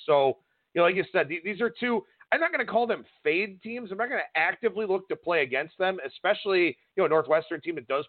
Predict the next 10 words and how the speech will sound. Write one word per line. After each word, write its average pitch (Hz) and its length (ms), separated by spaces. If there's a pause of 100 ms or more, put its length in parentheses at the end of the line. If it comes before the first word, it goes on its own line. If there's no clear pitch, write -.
play 156 260
so 147 120
well 135 240
in 123 60
that 90 220
dog 127 280
role. 165 320 (340)
But 175 140 (420)
neither 294 220
team 214 320